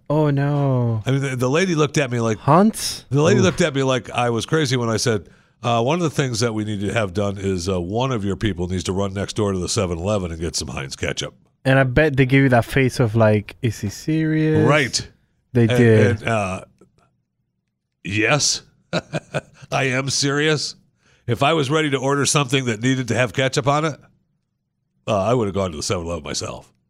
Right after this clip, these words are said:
Speaker 2: I come in with my own Heinz. Not using Heinz. Not doing it. And, nah, never mind. I won't get into that. But, uh, now I have some, anyway, there's something that spilled on my shirt.
Speaker 1: What did you have?
Speaker 2: I don't know. Just something.
Speaker 1: No, what did you have to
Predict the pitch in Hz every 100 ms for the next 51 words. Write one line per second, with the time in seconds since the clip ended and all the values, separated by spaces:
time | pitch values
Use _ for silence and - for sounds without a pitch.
0 | _ _ _ _ _ _ _ _ 92 95
1 | 92 90 82 80 80 76 69 62 - _
2 | _ _ _ _ _ _ - - - -
3 | 62 - - - _ - - 107 87 -
4 | _ _ _ _ _ _ _ 180 240 202
5 | 165 117 - - _ _ _ _ _ _
6 | _ _ _ _ 107 92 80 67 65 76
7 | 87 76 71 67 65 65 - _ _ _
8 | - 131 - - 135 165 139 143 - 147
9 | 147 123 104 107 - 143 104 101 - 104
10 | 98 95 - - - - 196 208 208 220
11 | 277 135 113 165 170 120 139 139 127 117
12 | 101 127 - - 139 - 120 214 160 190
13 | 185 175 185 180 -